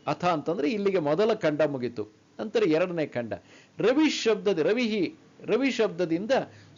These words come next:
ಸೂರ್ಯ ಖಂಡಾತ್ಮಕವಾದಂತಹ ಹಕಾರ ಉಂಟಾಯಿತು. ಶೀತಕಿರಣಃ, ಶೀತಕಿರಣ ಶಬ್ದದಿಂದ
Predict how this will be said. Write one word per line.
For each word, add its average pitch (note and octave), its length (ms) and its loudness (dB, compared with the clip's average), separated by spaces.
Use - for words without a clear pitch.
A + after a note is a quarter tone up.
ಸೂರ್ಯ D4+ 320 4
ಖಂಡಾತ್ಮಕವಾದಂತಹ F3+ 1400 0
ಹಕಾರ G#3+ 380 2
ಉಂಟಾಯಿತು. C#3+ 600 -2
ಶೀತಕಿರಣಃ, G#3 1120 0
ಶೀತಕಿರಣ B3+ 640 0
ಶಬ್ದದಿಂದ E3 640 -2